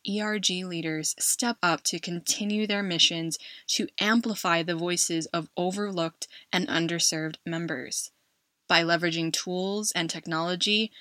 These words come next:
to innovate how they're communicating with, with one another during such a challenging time. I even shared some of these best practices in episode twenty-six on this podcast, How E R Gs Can Support Remote Teams,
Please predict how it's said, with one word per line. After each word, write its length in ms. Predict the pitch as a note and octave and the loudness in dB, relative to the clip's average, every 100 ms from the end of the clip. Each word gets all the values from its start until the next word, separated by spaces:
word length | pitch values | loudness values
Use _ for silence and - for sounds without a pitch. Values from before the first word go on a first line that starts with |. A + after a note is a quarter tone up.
| - - | -16 -10
to 120 | - - | -6 0
innovate 520 | A3 A#3 F3+ E3+ - | 2 2 2 2 0
how 200 | - F3 | 0 0
they're 100 | F3 | 0
communicating 720 | - F#3 F#3+ G3 F#3 E3+ E3+ | -2 -2 -2 -2 -4 -4 -4
with, 180 | E3 D#3+ | -6 -8
with 180 | - E3 | -10 -6
one 160 | F3 E3 | -4 -2
another 420 | E3 E3 E3 D#3 - - | -2 -2 -2 -2 -6 -6
during 440 | - E3+ E3+ E3 - | -2 2 2 0 0
such 280 | - E3 | 0 0
a 40 | - | -2
challenging 500 | - D#3+ D#3 D#3+ D#3+ | -2 -2 -4 -4 -6
time. 400 | - D#3 C3+ - _ _ _ _ _ _ _ - | -2 -2 -2 -8 _ _ _ _ _ _ _ 10
I 60 | |
even 240 | A#3+ C4 A#3+ | 10 12 10
shared 380 | - A3 G#3+ | 10 10 10
some 140 | - F#3 | 8 2
of 120 | F3+ | 4
these 180 | E3+ E3 | 4 4
best 200 | E3+ E3 | 2 0
practices 600 | F3 E3 - - E3+ E3 - | -2 -4 -2 -2 0 0 0
in 120 | G3 | 4
episode 440 | F#3 F#3 - F3 E3+ | 4 4 0 0 -2
twenty-six 640 | - E3 - C4+ C#4 - | -4 -4 0 2 2 2
on 140 | E3 | -2
this 140 | E3 - | -2 -4
podcast, 640 | D#3+ D#3+ - E3 E3 - - | -2 -2 0 0 0 -4 -6
How 380 | - A3 G#3+ | 4 6 6
E 160 | - G3 | 6 2
R 140 | F#3+ | 2
Gs 320 | F3+ E3+ E3+ - | 2 0 -2 -4
Can 160 | F3+ | -4
Support 380 | - - E3 - | -6 -4 -4 -4
Remote 340 | D#3+ D#3 D3+ | -4 -6 -4
Teams, 480 | - D#3 - - - | -2 -2 -2 -4 -6